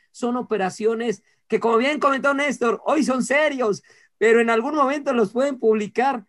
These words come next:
y te-, nos tocará en algún momento defender esa situación?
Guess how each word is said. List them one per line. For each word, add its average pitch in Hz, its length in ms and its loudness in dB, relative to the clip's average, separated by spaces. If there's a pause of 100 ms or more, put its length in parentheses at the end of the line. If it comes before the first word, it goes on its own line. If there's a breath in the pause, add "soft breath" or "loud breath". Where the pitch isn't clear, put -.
(160)
y 220 180 -4
te-, 208 220 0
nos 196 380 -4
tocará 196 580 -2
en 269 140 -2
algún 208 280 0
momento 233 680 -4 (180)
defender 214 720 2
esa 202 280 -4
situación? 156 720 -8